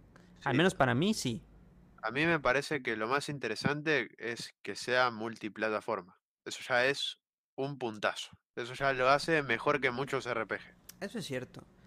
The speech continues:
Speaker 1: Entonces, ya veremos a, a dónde apuntan y, y cuál es el, eh, digamos, el resultado final de este experimento, que, porque es un experimento, a final de cuentas, el fundar un estudio
Speaker 2: Sí.
Speaker 1: nuevo.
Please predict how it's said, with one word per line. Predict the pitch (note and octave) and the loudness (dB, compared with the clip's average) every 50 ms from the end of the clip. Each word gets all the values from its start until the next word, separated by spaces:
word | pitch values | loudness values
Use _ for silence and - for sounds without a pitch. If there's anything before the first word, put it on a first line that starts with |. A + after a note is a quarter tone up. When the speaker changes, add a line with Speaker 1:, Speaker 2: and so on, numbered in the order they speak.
| - - - - | -20 -20 -20 -16
Speaker 1:
Entonces, | - - C#3+ C#3 C#3+ D#3+ D3 C#3 C#3 C3+ C3+ | -8 -6 -4 -4 -2 -4 -4 -4 -6 -6 -2
ya | C#3 D3 F3 | 2 2 4
veremos | G3 F#3 D#3+ E3 F#3 F#3+ F3 - | 4 2 2 0 0 -2 -2 0
a, | D#3 C3 - C#3+ C3+ | -2 -2 -2 -2 -4
a | B2+ | -2
dónde | C3 C#3 D3+ D#3+ | -2 -2 0 -2
apuntan | C#3+ - - D3 D#3 E3 F3 E3+ G3+ G3 G3 G3+ | -2 -2 -4 -6 -6 -6 -4 -4 -4 -4 -4 -4
y, | F#3+ E3+ D3 C3+ C3+ B2+ - | -4 -4 -2 -2 -2 -4 -4
y | - D3 C#3 C3+ B2+ - | -4 -4 -4 -4 -4 -4
cuál | - C#3+ C#3 C#3+ C#3+ | 0 2 2 2 2
es | D3+ D3 - D#3+ | 0 -2 -2 -2
el, | D3 C#3 C3 B2+ A#2+ A2+ A2 A2+ A#2+ C3 C3+ | -2 -2 -2 -4 -4 -6 -6 -8 -8 -10 -10
eh, | C3 B2+ B2 B2+ C3+ B2 | -12 -10 -8 -6 -6 -6
digamos, | B2 A#2+ B2+ C3+ C#3+ C3+ | -4 -4 -4 -4 -4 -2
el | C3+ B2+ | -2 -2
resultado | - C3 A#2+ B2+ B2 A#2+ - D#3 D#3 | -2 -2 -2 -2 -2 2 4 4 4
final | D3+ D3+ C3+ C3+ C3+ C#3 | 4 4 2 2 2 2
de | C#3 | 0
este | C3+ - - | -2 0 -2
experimento, | C#3+ - - - B2 A#2+ A#2 B2 C#3 D3+ D#3 - F3+ E3+ | -6 -6 -4 -6 -4 -4 -2 -2 -2 -2 -2 -2 -4 -4
que, | - C3 | -4 -6
porque | C3+ - F#3 - B2 - - - | -6 -6 -8 -10 -10 -10 -10 -10
es | A#2+ | -8
un | A2+ | -8
experimento, | A#2+ A#2+ - - C3 C3 C#3+ D3+ D3 D#3 | -8 -6 -4 -2 0 0 0 0 0 0
a | |
final | C3+ C3 B2+ B2+ | 0 0 -2 0
de | B2+ C3 | -2 -2
cuentas, | - D3 D3 D3 D#3+ D3 | -2 -2 -2 -2 -2 -4
el | C#3+ B2 | -4 -6
fundar | - - - - C#3 C3 | -8 -8 -6 -6 -4 -4
un | C3 B2+ | -4 -4
estudio | A#2 - - C#3 B2+ B2+ | -6 -4 -4 -2 -2 0
Speaker 2:
Sí. | A#2+ A#2+ | 2 2
Speaker 1:
nuevo. | A#2+ D#3+ C3 E3+ | 4 4 4 2